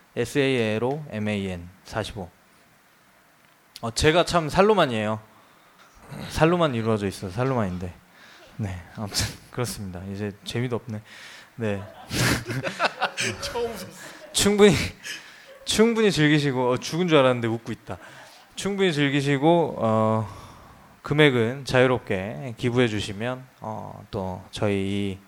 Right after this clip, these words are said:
Speaker 1: 감상 프로젝트 이어지는데, 어, 감사히 쓰도록 하겠습니다. 어, 그리고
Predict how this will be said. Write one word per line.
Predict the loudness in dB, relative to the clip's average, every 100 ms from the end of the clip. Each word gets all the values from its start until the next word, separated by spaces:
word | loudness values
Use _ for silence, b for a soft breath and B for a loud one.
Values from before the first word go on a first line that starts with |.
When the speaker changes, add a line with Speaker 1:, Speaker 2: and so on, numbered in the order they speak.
| _
Speaker 1:
감상 | -4 0 2 0
프로젝트 | 0 2 0 -2 -6 -6 -10 b b 4
이어지는데, | 8 8 6 -2 -4 -8 -10 -14 _ b b b -16
어, | -14 -14 -14
감사히 | -10 -4 -2 -2 -6 -8
쓰도록 | -6 -4 -2 -2
하겠습니다. | -2 -4 -8 -10 -14 -18 B B B B B
어, | 6 8 8
그리고 | 6 4 2 2